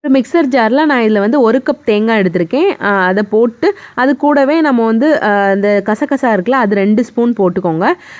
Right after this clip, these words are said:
நான் வந்து ஒரு ஃபுல் ஸ்பூன் போட்டிருக்கேன். நான் அது வந்து ஹாஃப் ஹாஃப் ஸ்பூன் ஆட்டு ஒரு ஃபுல் ஸ்பூன் போட்டிருக்கேன். அது கூடவே சோம்பு போட்டுக்கோங்க.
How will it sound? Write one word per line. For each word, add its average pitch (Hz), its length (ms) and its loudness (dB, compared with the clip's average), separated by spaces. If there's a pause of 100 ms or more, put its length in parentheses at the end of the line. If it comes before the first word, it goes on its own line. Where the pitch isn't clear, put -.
(100)
நான் 269 240 0
வந்து 262 240 2
ஒரு 247 220 2
ஃபுல் 277 260 0
ஸ்பூன் 262 460 0
போட்டிருக்கேன். 196 460 0
நான் 240 200 0
அது 185 140 0
வந்து 208 340 0
ஹாஃப் 208 300 -2
ஹாஃப் 247 140 0
ஸ்பூன் 202 300 -6
ஆட்டு 185 260 -2
ஒரு 233 280 2
ஃபுல் 208 140 0
ஸ்பூன் 214 340 -4
போட்டிருக்கேன். 180 400 -4 (380)
அது 254 200 0
கூடவே 285 420 2
சோம்பு 254 460 0
போட்டுக்கோங்க. 190 560 -2